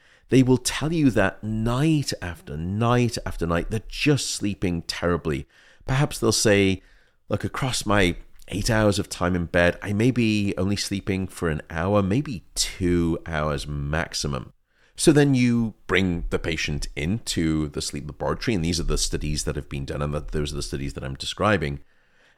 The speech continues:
And the patients have their sleep monitored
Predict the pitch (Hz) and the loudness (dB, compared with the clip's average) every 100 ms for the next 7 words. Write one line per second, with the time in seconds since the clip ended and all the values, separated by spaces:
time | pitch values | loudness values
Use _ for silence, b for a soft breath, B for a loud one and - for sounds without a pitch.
0 | b 139 139 135 131 123 - b b - | b 2 4 4 2 -2 -8 b b -4
1 | - - 131 - 123 - - - 101 98 | 2 4 4 2 0 -2 -4 0 2 4
2 | 95 - 90 - - 98 82 80 78 - | 2 2 2 2 -2 -4 -2 -2 -2 -4
3 | - | -8